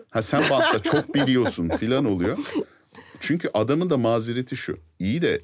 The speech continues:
Speaker 1: öbür tarafta götürdüğüm kovayı sayıyorlar ve akşama kadar iki yüz kova istiyorlar," diyor. Sen diyorsun ki,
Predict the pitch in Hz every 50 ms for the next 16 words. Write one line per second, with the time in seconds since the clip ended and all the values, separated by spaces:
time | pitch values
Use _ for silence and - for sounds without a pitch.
0 | - 98 98 101 123 135 - - 127 131 131 127 - 135 123 107 113 101 92 -
1 | 113 107 107 127 147 143 - - 110 113 131 170 165 - - 113 110 123 120 107
2 | 95 113 151 147 139 123 - - 107 - - - 123 131 131 127 123 120 143 147
3 | 120 - - - 135 127 - - 113 110 113 120 117 - - - 95 82 69 67
4 | 60 55 52 - - - _ _ _ _ _ _ - - 87 95 101 104 113 120
5 | 123 - - 160 - -